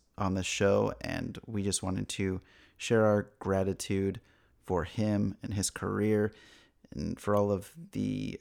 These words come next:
superheroes he had a part in creating, which are many of our favorites. But more importantly, just to highlight how nice of a person he was.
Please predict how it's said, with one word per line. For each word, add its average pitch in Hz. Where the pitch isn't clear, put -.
superheroes 107
he -
had 107
a 98
part 98
in 104
creating, 107
which 101
are 90
many 98
of 90
our 87
favorites. 104
But 117
more 120
importantly, 135
just -
to 139
highlight 123
how 139
nice 107
of 139
a 131
person 127
he 104
was. 95